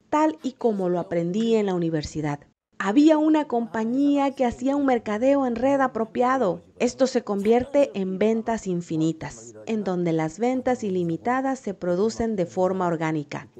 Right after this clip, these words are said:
Esa compañía es Atomy. Es por eso que no había razón para no hacerlo.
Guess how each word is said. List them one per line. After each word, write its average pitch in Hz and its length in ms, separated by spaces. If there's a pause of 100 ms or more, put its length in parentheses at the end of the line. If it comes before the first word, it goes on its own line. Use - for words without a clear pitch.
Esa 208 320
compañía 202 960
es 208 400
Atomy. 160 500 (220)
Es 285 120
por 370 200
eso 277 360
que 220 160
no 262 360
había 262 380
razón 262 420
para 190 240
no 190 140
hacerlo. 185 440